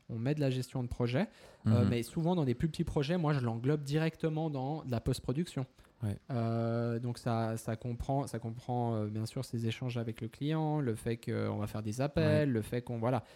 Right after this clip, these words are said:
Speaker 1: Ça c'est tout des choses que, en fait, si vous le facturez pas, euh, au final c'est des heures.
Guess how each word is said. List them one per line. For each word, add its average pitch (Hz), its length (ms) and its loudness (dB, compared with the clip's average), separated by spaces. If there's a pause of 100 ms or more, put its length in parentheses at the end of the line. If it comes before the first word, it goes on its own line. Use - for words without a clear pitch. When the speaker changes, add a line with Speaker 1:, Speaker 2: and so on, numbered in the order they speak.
(120)
Speaker 1:
Ça - 120 -4
c'est - 120 2
tout 208 120 -2
des 190 120 2
choses 254 240 -2
que, 135 240 0
en 120 100 -2
fait, - 320 -2 (320)
si - 180 -8
vous 143 100 0
le 123 60 -2
facturez 165 540 -2
pas, 170 300 0 (680)
euh, 117 300 0
au 131 80 0
final 196 420 0
c'est - 140 -4
des 113 300 0
heures. 143 320 0